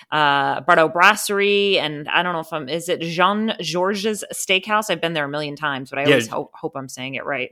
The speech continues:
Speaker 2: Jean Georges.
Speaker 1: Jean Georges. Yeah.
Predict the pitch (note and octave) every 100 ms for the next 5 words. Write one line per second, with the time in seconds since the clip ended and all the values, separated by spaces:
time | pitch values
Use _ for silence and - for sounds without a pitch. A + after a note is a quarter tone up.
0 | C#3 B2+ A2 C#3+ D3+ C3+ C3 A2 F2+ E2
1 | - - _ _ - - _ _ F3 F#3
2 | G3+ A3+ G3 F#3+ D#3+ C#3+ D3 - - A#3
3 | F#3+ E3+